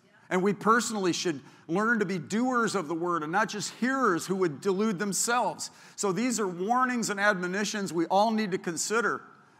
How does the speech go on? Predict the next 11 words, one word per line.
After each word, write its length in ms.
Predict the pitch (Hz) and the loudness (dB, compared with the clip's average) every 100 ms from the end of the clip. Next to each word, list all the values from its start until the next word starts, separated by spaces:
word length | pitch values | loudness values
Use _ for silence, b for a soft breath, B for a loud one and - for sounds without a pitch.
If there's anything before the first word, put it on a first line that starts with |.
| b - | b -2
and 360 | 175 175 165 | 0 2 0
we 120 | 170 156 | 2 2
trust 420 | - 208 - - | 4 2 2 4
God 260 | 202 202 | 6 6
for 100 | 160 | 4
his 180 | 165 156 | 2 0
grace 380 | - 185 196 - | 0 2 2 0
to 120 | 160 | -2
help 260 | 151 170 170 | 2 2 0
us 180 | 156 - | -4 -6
through. 460 | - 175 147 107 | -2 0 0 -6